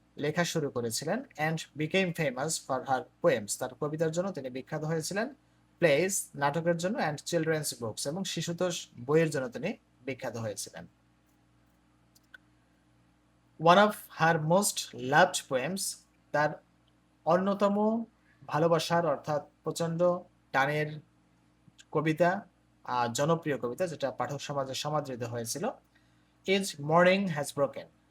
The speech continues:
এটা হচ্ছে Morning Has Broken এই নামের কবিতাটি। Which later became a famous song, যে কবিতাটি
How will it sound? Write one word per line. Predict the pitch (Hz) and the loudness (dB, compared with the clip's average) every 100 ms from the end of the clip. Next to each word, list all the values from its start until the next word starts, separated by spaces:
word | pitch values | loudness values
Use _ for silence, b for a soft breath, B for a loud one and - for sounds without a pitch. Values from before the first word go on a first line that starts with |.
| 135 | -8
এটা | 156 | -6
হচ্ছে | 156 - 180 | -4 -6 -4
Morning | 131 127 156 | -4 -4 -4
Has | 254 - - | -6 -8 -6
Broken | 131 123 160 214 | -6 -4 -4 -4
এই | 131 127 | -6 -6
নামের | 131 127 160 | -6 -4 -4
কবিতাটি। | 135 110 - - _ _ _ _ _ _ _ _ _ _ 175 | -2 -6 -8 -16 _ _ _ _ _ _ _ _ _ _ 2
Which | 185 190 151 | 4 2 -2
later | 143 170 131 170 254 151 143 | -2 0 0 -2 -6 -8 -6
became | 156 160 143 | -4 -4 -4
a | 131 139 | -4 -4
famous | 135 202 202 - 143 | -2 -2 -4 -6 -4
song, | 113 - - | -6 -8 -4
যে | 165 170 | 2 2
কবিতাটি | 180 190 | 2 0